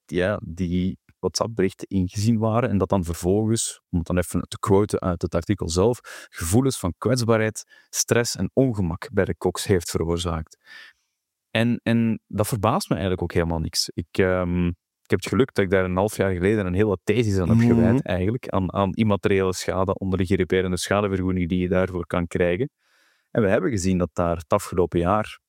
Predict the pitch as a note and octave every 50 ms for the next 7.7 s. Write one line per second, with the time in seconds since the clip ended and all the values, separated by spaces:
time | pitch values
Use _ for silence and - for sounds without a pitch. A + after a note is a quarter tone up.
0 | _ _ _ _ _ _ _ _ _ _ _ _ - - - - - - - F#2
1 | E2+ - - - F#2+ F2+ F2 F2 - - G2 F#2 F#2+ F#2 F#2 - - - - -
2 | - - - - - _ _ - - E2+ E2+ E2 E2 E2 E2 E2 E2 E2 - _
3 | _ _ _ _ _ _ _ _ _ - G2+ F2+ E2+ - - F#2 E2+ E2 D#2 -
4 | - F2 F#2 A2+ C3+ C#3+ A#2 F#2 F#2+ F#2+ F#2 F#2 - - - - F#2 E2+ E2+ F2+
5 | G2 - - - F2 F2 D#2+ D#2+ - F2+ - - E2 D#2 - - - A2+ A2+ -
6 | - G#2+ F#2 - - - F#2+ F2 D#2+ F2 F#2 F2 F#2 F2+ E2+ F2 - F2 - -
7 | - F#2+ G#2+ - - - - G2 - G2 F2+ F2+ F2+ E2+